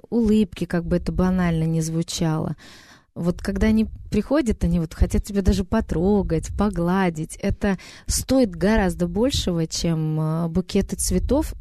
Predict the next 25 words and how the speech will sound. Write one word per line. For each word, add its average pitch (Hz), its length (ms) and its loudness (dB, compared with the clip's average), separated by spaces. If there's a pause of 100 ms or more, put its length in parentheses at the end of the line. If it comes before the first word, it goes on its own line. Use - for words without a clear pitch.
(100)
которые 170 420 -2
сегодня, 180 480 -2
ну, 160 300 -4
не, 185 760 -4
не 190 180 2
так 208 220 -2
дёшево 175 440 0
стоят. 262 540 0 (600)
Вот, 175 440 2
поэтому 226 680 2 (200)
я 220 360 2
ф-, - 60 -2 (280)
за 180 280 2
эту 180 340 0
инициативу. 196 840 0
У 180 40 2
нас 160 320 -4
есть, 190 360 -2 (460)
а, 170 520 2
мы 175 140 0
принимаем 185 540 2
участие 170 600 0
в 160 600 -2 (720)
этой - 300 0
акции 240 640 0